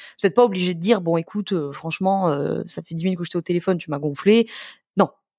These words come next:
tu dis pas ça, <laughs> ça ne se fait pas. Mais tu peux dire qu'en revanche, au vu de la situation, et cetera, j'ai tel confrère, telle consoeur qui, à mon avis, te serait plus utile. Tu montres le bénéfice pour le bénéficiaire d'en passer par, euh, confrère, consoeur, et cetera.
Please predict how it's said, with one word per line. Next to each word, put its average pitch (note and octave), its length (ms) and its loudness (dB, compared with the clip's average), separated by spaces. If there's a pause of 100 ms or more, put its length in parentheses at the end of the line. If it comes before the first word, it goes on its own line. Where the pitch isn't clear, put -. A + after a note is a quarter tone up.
(140)
tu F3 120 -6
dis E3 120 -8
pas E3 100 0
ça, G#3+ 300 6 (380)
<laughs> - 400 -2
ça F#3+ 120 -2
ne F#3+ 80 -2
se - 80 -4
fait F3+ 160 0
pas. - 220 6 (320)
Mais G#3+ 100 4
tu A3 140 0
peux G#3 160 0
dire A#3+ 280 -2
qu'en G#3 200 4
revanche, G#3+ 420 4
au A3 160 -4
vu A3+ 180 -6
de A#3 60 0
la A#3 100 4
situation, C4 800 2
et A3 100 4
cetera, G3+ 540 2 (380)
j'ai G3+ 160 -2
tel G#3+ 160 2
confrère, A3 340 0
telle G3 160 0
consoeur B3 340 2
qui, B3 100 2
à G#3+ 40 6
mon G#3+ 160 4
avis, A3+ 360 4 (300)
te A#3 120 2
serait A3+ 260 2
plus B3 300 2
utile. A3 340 -2 (280)
Tu - 120 -4
montres C4+ 400 6
le A3 100 2
bénéfice A3 520 2
pour G#3+ 180 0
le G#3+ 80 6
bénéficiaire G3+ 760 2 (360)
d'en F3+ 100 0
passer F#3+ 300 0
par, F#3+ 180 2
euh, F3+ 300 2
confrère, G3 320 -6
consoeur, G3 260 -4
et F#3 60 -6
cetera. - 240 -8